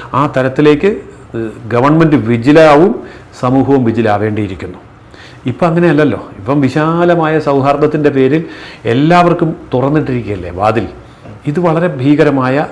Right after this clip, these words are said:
ഒരവസ്ഥയിലേക്ക് നയിച്ചുകൂടായികയില്ല എന്ന് അവർ മനസ്സിലാക്കണം. അതായത്, അല്ലെങ്കിൽ ഒരു കാര്യം ചെയ്യണം, മുസ്ലിങ്ങൾ പറയണം, "ഞങ്ങളുടെ കൂടെയുള്ള ഭീകരവാദികളെ ഞങ്ങൾ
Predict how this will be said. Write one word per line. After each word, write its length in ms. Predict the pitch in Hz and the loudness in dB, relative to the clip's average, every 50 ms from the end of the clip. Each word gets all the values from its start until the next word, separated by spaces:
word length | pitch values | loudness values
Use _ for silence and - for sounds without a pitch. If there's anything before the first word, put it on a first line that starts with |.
| - | -4
ഒരവസ്ഥയിലേക്ക് 760 | 131 123 120 117 117 - - 135 127 131 123 113 127 120 113 113 | -2 0 0 0 -2 -2 -2 -2 0 0 0 -2 -2 -4 -4 -2
നയിച്ചുകൂടായികയില്ല 1000 | 110 117 117 113 - - 139 120 117 113 110 107 104 104 104 98 107 135 165 196 - - - - - - - - - - - - - | -2 -2 -4 -4 -4 -4 -4 -2 -2 -2 -2 -2 -2 -4 -4 -4 -2 -4 -4 -4 -8 -16 -20 -20 -20 -20 -20 -20 -20 -20 -10 -4 -2
എന്ന് 200 | - 139 151 143 | 0 2 4 4
അവർ 260 | 139 147 160 208 214 | 4 4 4 4 4
മനസ്സിലാക്കണം. 680 | 185 160 135 120 - 123 101 90 - 90 85 - - - - - - - | 4 2 2 0 0 0 0 0 -2 -6 -12 -14 -18 -20 -20 -16 -10 -6
അതായത്, 480 | 120 131 160 175 185 185 214 226 220 - - - - - - - - | -2 0 2 4 4 4 4 2 2 -2 -10 -14 -16 -18 -10 -4 0
അല്ലെങ്കിൽ 320 | 156 196 233 247 254 254 | 4 4 6 6 6 6
ഒരു 140 | 240 226 190 | 6 6 4
കാര്യം 220 | 180 156 139 135 | 4 4 4 2
ചെയ്യണം, 280 | 104 107 107 92 98 120 | 0 0 -2 -2 -2 -2
മുസ്ലിങ്ങൾ 380 | 151 151 - 190 202 202 196 165 | -2 0 4 4 4 4 4 2
പറയണം, 340 | 156 139 139 139 139 135 | 4 4 4 4 4 4
"ഞങ്ങളുടെ 300 | 131 143 147 165 185 185 | 4 2 2 2 2 4
കൂടെയുള്ള 340 | 175 151 143 139 135 131 135 | 4 4 4 4 4 2 2
ഭീകരവാദികളെ 720 | 123 117 120 117 120 120 113 107 107 104 107 107 113 127 131 | 2 0 0 0 2 2 2 2 0 0 0 0 0 0 0
ഞങ്ങൾ 320 | 123 117 117 135 160 | 0 0 0 0 0